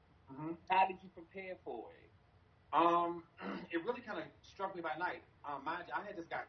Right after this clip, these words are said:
Speaker 1: shot, right, in Saint Louis. And I'm, when, after I got shot,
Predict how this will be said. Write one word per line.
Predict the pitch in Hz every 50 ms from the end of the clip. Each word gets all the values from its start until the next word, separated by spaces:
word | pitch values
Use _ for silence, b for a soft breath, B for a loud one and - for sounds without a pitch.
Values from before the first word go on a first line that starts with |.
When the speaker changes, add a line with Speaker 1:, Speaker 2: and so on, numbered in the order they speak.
| - - -
Speaker 1:
shot, | 170 156 - - - - - _ _ _ 113
right, | 123 131 147 160 - - - -
in | 127
Saint | 120 - 147 131 127 127
Louis. | 131 127 113 - - - - - b b b b b b b _ -
And | 139 139 135
I'm, | 131 131 131 123 - - - _ _ _ 131
when, | 143 151 156 147
after | 156 165 185
I | 180 175
got | 170 147 139 - - -
shot, | 190 180 175 147 - -